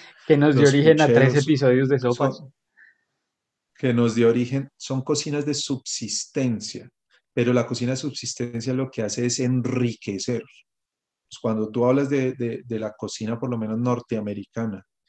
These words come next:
Speaker 2: y uno dice, pensar en cuáles sopas tengo.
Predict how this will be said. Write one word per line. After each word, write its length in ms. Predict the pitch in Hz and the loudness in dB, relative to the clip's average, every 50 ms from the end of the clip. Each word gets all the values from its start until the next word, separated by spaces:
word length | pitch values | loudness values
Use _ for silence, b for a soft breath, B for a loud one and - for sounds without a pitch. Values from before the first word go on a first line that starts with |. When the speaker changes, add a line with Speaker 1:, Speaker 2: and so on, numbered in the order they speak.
| _ _ _ _ - | _ _ _ _ -10
Speaker 2:
y 100 | 120 113 | -6 -4
uno 100 | 113 113 | -4 -2
dice, 220 | 110 - 127 120 | -2 -2 -4 -4
pensar 580 | 123 - - 110 107 104 101 - - 107 101 107 | -4 -2 -4 -2 -2 -2 -6 -6 -4 -4 -2 -2
en 180 | 120 127 120 - | -4 -6 -6 -4
cuáles 460 | - - 123 113 110 117 120 117 - - | -2 0 2 2 2 0 -2 -4 -6 -6
sopas 480 | - - - - - 107 104 - - - | -6 -6 -6 -6 -8 -10 -8 -10 -10 -10
tengo. 340 | - 101 95 95 95 _ | -10 -12 -12 -12 -16 _